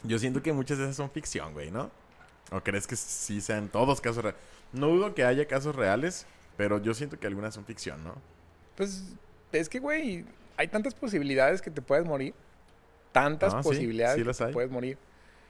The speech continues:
Speaker 2: Que, por ejemplo, el último que me acuerdo fue un vato que, que estaba borracho y traía una planadora.
Speaker 1: Ajá.
Speaker 2: Y se bajó a, a no sé qué revisarle a la rueda de la, de la planadora.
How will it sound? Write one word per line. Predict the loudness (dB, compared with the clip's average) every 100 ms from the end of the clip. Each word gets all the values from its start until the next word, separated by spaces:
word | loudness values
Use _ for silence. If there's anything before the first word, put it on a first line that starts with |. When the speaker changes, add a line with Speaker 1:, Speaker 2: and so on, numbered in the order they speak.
| _ -10
Speaker 2:
Que, | 0
por | 0
ejemplo, | 2 2 0
el |
último | 0 -4 -4
que | -2
me | -2
acuerdo | 0 0 2
fue | 2
un | 2 0 -2
vato | 0 0 -2 -6
que, | -8 -8 -14 -20 _ -8
que | -6
estaba | 0 2
borracho | 4 4 2 2 0
y | -2
traía | 0 0
una | 0 0
planadora. | -2 0 4 4 2 -4 -10
Speaker 1:
Ajá. | -6 -6 -10 _ -16
Speaker 2:
Y | -10
se | -4 0
bajó | 0 2 2 4
a, | 2 -2 -8 -20 -20 _
a | -4
no | -2
sé | -2
qué | 0 2
revisarle | 2 2 2 2
a |
la | 0 0
rueda | 4 6 6 4
de | 2
la, | -2 -6 -8
de | -2
la | -2 0
planadora. | -2 -2 2 2 0